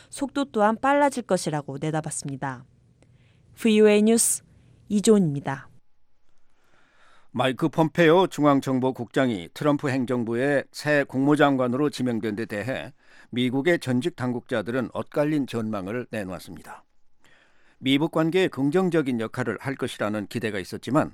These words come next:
Speaker 2: 교체를 하기에 적절한 시점이 아니었다며 우려하는 목소리도 있습니다.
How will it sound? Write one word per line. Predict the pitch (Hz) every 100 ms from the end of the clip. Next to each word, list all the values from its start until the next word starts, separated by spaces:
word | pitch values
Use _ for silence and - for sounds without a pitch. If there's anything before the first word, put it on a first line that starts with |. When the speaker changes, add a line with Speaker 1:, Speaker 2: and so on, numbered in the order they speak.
| - - -
Speaker 2:
교체를 | 120 120 151 160 139
하기에 | - 147 123 78 -
적절한 | - 104 151 139
시점이 | 117 - 120 131 117
아니었다며 | 98 101 101 120 104 71 -
우려하는 | 113 123 131 143 139
목소리도 | 123 131 123 139
있습니다. | 131 - - - - -